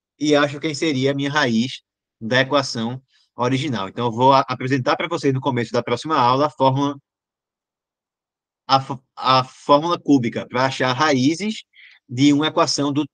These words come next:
do terceiro grau, tá certo? Do terceiro grau. Tranquilo? Só antecipando, mas é algo que eu não vou ver no curso, é que é possível também ter uma fórmula desse tipo pra equações,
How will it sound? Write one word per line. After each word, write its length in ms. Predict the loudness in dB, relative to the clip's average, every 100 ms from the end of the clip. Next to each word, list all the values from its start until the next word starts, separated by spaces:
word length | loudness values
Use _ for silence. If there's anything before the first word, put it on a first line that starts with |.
| -12
do 440 | -6 0 2 0 _ -2
terceiro 360 | 0 0 -2
grau, 220 | 0 0
tá 80 | 0
certo? 260 | -4 -4 -4 _ _ _ _ _ _ _ _ -20
Do 400 | -6 -4 -4 -6 _ _ _
terceiro 420 | -2 -2 0 0 0
grau. 320 | 0 -2 -6 _ _ _ _ _ _ _ _ _ _ _ _ _ _
Tranquilo? 500 | -10 0 0 0 -4 _ _ _ _ _ _ _ _
Só 440 | -16 2 6 6 2
antecipando, 580 | -2 -2 -2 0 -2 0
mas 160 | 0
é 80 | 2
algo 160 | 2 2
que 80 |
eu 60 | 0
não 120 | 0
vou 160 | 0 2
ver 120 | 2
no 120 | 0
curso, 440 | -4 -6 -6 -10 -16 _ _ _ _ 0
é 180 | 2 2
que 400 | 0 2 2 0
é 140 | -2
possível 580 | -2 -6 -8 -4 -2 0
também 280 | -2 -4 -2
ter 100 | -2
uma 160 | -2 -2
fórmula 400 | 2 2 2 0
desse 280 | -2 -4
tipo 400 | -6 -2 -2 -4 -4
pra 160 | 0
equações, 640 | 2 0 -2 -2 -4 -4